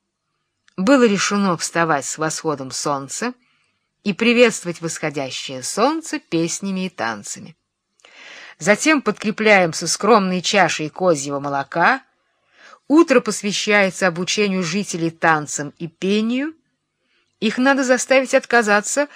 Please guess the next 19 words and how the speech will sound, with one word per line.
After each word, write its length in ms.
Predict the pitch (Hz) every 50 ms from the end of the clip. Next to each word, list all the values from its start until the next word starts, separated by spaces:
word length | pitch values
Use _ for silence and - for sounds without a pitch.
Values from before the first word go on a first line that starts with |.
| - - - - - - _
от 200 | 208 226 - 233
ужасных 460 | 226 196 208 202 208 - - 262 -
современных 640 | - - 277 262 254 226 208 208 208 220 233 - _
костюмов. 880 | - 269 277 - - - - 147 135 127 123 - - - - - - _ _ _ _ _ _ _ _ _ _ _ _ _ _ _ _ _ - _ _ _
Затем, 420 | 190 233 262 - - 311 302 269
после 280 | - 269 262 - 233 247
лёгкого 420 | 240 262 254 - - 233 214 233
завтрака 600 | 196 175 196 190 190 185 - - 254 247 - 254
из 120 | 254 226
сырых 360 | - - - 233 233 233 - -
овощей, 680 | 226 220 226 226 196 - - - 233 247 254 247 _ - - - - - - - _
ибо 220 | - 202 170 202
решили 340 | 214 202 190 - - 233 220
отказаться 640 | 214 202 - - 208 208 165 180 185 175 - - 190
от 140 | 180 165 -
мяса 440 | 185 190 190 190 247 254 - - 247
и 40 | 208
стать 320 | - - 208 202 196 -
вегетарианцами, 960 | 180 185 160 180 - 180 175 175 160 147 147 151 - - 233 233 254 294 294